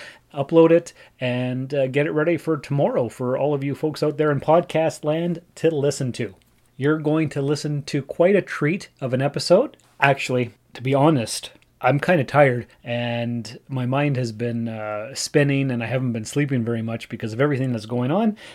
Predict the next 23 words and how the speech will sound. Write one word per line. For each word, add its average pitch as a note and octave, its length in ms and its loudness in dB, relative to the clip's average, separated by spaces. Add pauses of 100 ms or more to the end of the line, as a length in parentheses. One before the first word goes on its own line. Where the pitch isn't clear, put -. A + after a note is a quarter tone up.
(140)
So F#3+ 460 0
this F#3 160 2
is F3 80 -4
going F3+ 160 2
to E3 80 0
be D3+ 180 2
more C#3 240 4
of B2 80 2
a B2 100 2
lighthearted B2+ 600 4
episode. B2+ 480 2
It's - 140 -12
not, A#2+ 400 -2
uh, G#2+ 240 -6
a G#2+ 80 -4
life B2+ 320 0
lesson B2+ 340 -2
kinda B2+ 260 0
show. B2 520 0 (240)
Nothing, G3 560 -2
uh, G#3 540 -10 (200)
too F#3 220 -2
deep, D#3 400 0